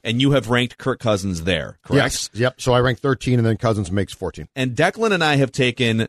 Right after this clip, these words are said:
Speaker 1: the quarterbacks in the N F L beyond the Vikings schedule, so all of the quarterbacks,
Speaker 2: Mm-hmm.
Speaker 1: and we have different tiers and where we think Kirk Cousins rank. Let's start with Judd because he's got the list of the Vikings schedule.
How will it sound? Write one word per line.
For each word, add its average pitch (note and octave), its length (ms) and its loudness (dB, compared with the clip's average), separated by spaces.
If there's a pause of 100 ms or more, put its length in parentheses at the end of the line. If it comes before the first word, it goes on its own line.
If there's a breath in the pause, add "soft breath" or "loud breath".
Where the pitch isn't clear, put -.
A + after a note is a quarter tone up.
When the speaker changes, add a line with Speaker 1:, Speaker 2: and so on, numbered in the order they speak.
(120)
Speaker 1:
the B2 80 -8
quarterbacks C3+ 640 0
in C3+ 120 -4
the B2 120 0
N A#2 120 0
F G#2+ 160 -4
L B2+ 320 2
beyond C3 500 0
the E3 80 -2
Vikings G#2 400 0
schedule, F2+ 580 -4 (180)
so - 200 -8
all E3+ 220 2
of C#3+ 60 -2
the B2+ 80 0
quarterbacks, E2+ 600 -2
Speaker 2:
Mm-hmm. C3 140 2 (240)
Speaker 1:
and G#2+ 440 0
we B2+ 260 0
have A2+ 440 2 (160)
different C3+ 320 -4
tiers A#2+ 480 2
and G#2 240 -8
where A2+ 160 2
we A#2 120 -2
think A2 200 -2
Kirk A2+ 220 -4
Cousins F#2 400 -4
rank. D#2+ 180 -6
Let's E3 180 -2
start A3+ 200 0
with E3 160 2
Judd G#2 340 2
because G2+ 320 -2
he's B2+ 160 -2
got B2+ 220 0
the A2+ 80 -8
list A2+ 260 -2
of G2 100 -6
the G2 60 -4
Vikings G2+ 380 -2
schedule. E2 500 -4